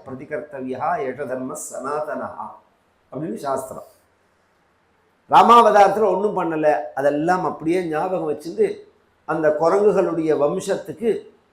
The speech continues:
கிருஷ்ணாவதாரத்துல பகவான் பார்ட்டி கொடுக்குறான்னு புறத்தியார் வீட்டு வெண்ணெயில எல்லா குரங்குகளுக்கும் பார்ட்டி.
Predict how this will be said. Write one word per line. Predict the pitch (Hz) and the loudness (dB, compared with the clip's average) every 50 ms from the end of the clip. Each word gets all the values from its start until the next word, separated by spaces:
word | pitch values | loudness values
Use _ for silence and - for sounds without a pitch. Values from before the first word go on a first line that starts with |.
| _ - | _ -8
கிருஷ்ணாவதாரத்துல | 170 165 - - 196 214 214 214 208 196 190 196 185 175 175 175 175 - 208 214 196 | -6 -6 -4 -2 -2 0 2 4 6 6 6 6 6 6 6 4 2 0 0 2 4
பகவான் | 170 170 170 196 196 196 180 180 170 - - | 4 4 4 4 2 2 2 0 -2 -2 4
பார்ட்டி | 156 165 175 196 208 202 - 208 190 - | 6 8 8 8 6 2 0 -4 -4 -4
கொடுக்குறான்னு | 160 165 165 165 175 180 185 190 - - | -4 -6 -6 -4 -2 0 0 0 0 0
புறத்தியார் | 156 165 170 - - 202 202 185 165 | 0 0 0 0 2 2 2 2 2
வீட்டு | 160 156 - 156 143 135 135 | 0 -4 -6 -4 -4 -4 -4
வெண்ணெயில | 131 139 143 139 127 - - - _ _ _ _ _ _ _ _ _ _ _ _ _ _ _ _ _ _ _ _ _ _ _ _ _ _ _ _ _ - _ _ _ _ 932 932 906 855 784 784 807 - - - - - - - - - - - - - _ _ - _ _ _ _ _ _ _ _ _ _ _ _ _ _ _ _ _ - | -4 -4 -4 -4 -6 -6 -8 -14 _ _ _ _ _ _ _ _ _ _ _ _ _ _ _ _ _ _ _ _ _ _ _ _ _ _ _ _ _ -20 _ _ _ _ _ -20 -20 -20 -20 -20 -20 -20 -20 -20 -18 -20 -20 -20 -20 -20 -20 -20 -20 -20 _ _ -20 _ _ _ _ _ _ _ _ _ _ _ _ _ _ _ _ _ 2
எல்லா | 151 160 175 180 185 190 202 214 196 185 180 - - | 2 4 6 6 6 8 10 10 10 10 8 6 6
குரங்குகளுக்கும் | 196 185 220 240 240 208 214 214 202 202 214 254 220 | 6 6 6 6 8 8 10 10 10 8 6 2 0
பார்ட்டி. | - 208 208 202 - - - 196 180 - - | 4 6 6 6 6 4 0 -2 -2 -2 -4